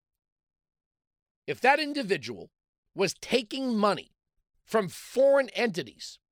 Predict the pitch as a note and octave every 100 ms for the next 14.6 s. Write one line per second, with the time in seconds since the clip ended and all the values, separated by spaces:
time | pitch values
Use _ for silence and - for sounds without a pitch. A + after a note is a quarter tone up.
0 | _ _ _ _ - G3+ G3 G#3 C3+ A3+
1 | B3+ G#3 A#3+ - F#3 - - G#3 - -
2 | - _ _ _ _ _ - C#3 F#3 A3
3 | A3 G#3 G3 F#3+ F#3+ E3+ - - _ _
4 | D#3+ F#3+ A3 A#3+ - A#3+ G#3 B3+ A#3+ E3
5 | C3+ F#3+ D3+ D3+ E3 C#3+ - _ _ _
6 | _ G#2 G2 F#3+ A3 - - _ _ F#3
7 | F#3 E3 - _ G#2+ F#2 D3 E3 C#3+ A2
8 | D2 - _ _ _ _ _ _ _ _
9 | _ A#2 C#3+ A#3 B3 G3 B2 G3 G3+ C3+
10 | F2+ - _ _ _ _ _ B2+ A#3 C#4+
11 | C4 A#2 G#2 E3+ A#3 - - G3 D#3 G2
12 | - - _ _ _ _ _ _ - A3+
13 | G3 - - B3+ G3+ - - _ - A#2+
14 | - G3+ A#3 B3 C4 -